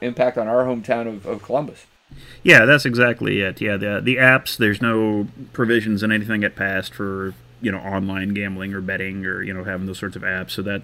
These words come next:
Speaker 2: that's not even a consideration. That would have to be something else the legislature could look at if they do decide to, you know, to just accept this and move forward the way it seems most of the public wants to do. And, yeah, like you'd mentioned, uh,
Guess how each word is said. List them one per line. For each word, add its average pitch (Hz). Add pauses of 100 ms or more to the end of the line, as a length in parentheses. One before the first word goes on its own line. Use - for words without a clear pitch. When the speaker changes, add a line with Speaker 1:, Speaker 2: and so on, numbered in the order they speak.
Speaker 2:
that's 101
not 98
even 95
a 90
consideration. 95
That 92
would 95
have 95
to -
be 95
something 98
else 95
the 95 (200)
legislature 101
could 92
look 101
at 95
if 104
they 98
do 101
decide 98
to, 95 (960)
you 110
know, 101
to 110
just 113
accept 110
this 110
and 104
move 104
forward 104
the 98
way 98
it 107
seems 110
most 113
of 104
the 98
public 101
wants 95
to 95
do. 92
And, 120
yeah, 180
like 120
you'd 110
mentioned, 110
uh, 95